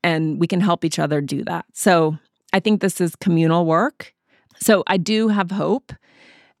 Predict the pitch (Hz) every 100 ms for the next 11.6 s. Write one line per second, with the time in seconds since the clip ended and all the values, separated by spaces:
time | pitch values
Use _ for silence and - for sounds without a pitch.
0 | - 196 185 180 175 175 - _ _ -
1 | 196 202 185 160 208 220 214 220 220 208
2 | 180 170 165 _ _ _ _ _ _ _
3 | _ _ _ 190 185 185 - _ 185 185
4 | - 202 - 196 - 185 214 190 185 196
5 | 185 170 160 - 175 175 175 170 170 202
6 | 180 170 156 160 165 196 185 190 180 175
7 | 175 175 170 165 160 170 170 165 165 165
8 | - 165 170 190 202 214 208 160 151 165
9 | 175 180 202 - - 190 196 196 202 202
10 | 180 - - - 202 214 196 - _ 170
11 | 180 190 190 190 180